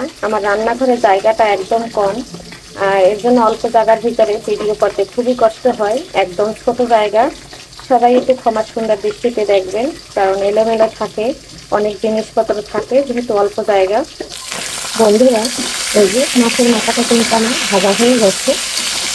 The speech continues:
মাছের মাথাটা ভাজা হয়ে গেছে। এর ভিতরে কিন্তু এখন দিয়ে দেবো কয়েকটা জিরা,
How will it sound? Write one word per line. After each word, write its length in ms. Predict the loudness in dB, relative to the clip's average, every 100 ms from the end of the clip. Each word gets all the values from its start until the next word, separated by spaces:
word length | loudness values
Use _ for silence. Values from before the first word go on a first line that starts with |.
| -6 -6 -6 -6 -6 -6 -4 -2 -2 0 -4 -4 -4 -6 -6 -6 -2
মাছের 340 | -2 0 2
মাথাটা 360 | 4 2 0 2
ভাজা 300 | 2 2 2
হয়ে 220 | 4 4
গেছে। 320 | 4 2 2 2 2 2
এর 140 | 2 4
ভিতরে 360 | 4 4 2 4
কিন্তু 340 | 2 2 2 0 0
এখন 200 | 0 2 2
দিয়ে 180 | 4
দেবো 180 | 4 2 2
কয়েকটা 380 | 2 2 0 0
জিরা, 360 | 4 4 4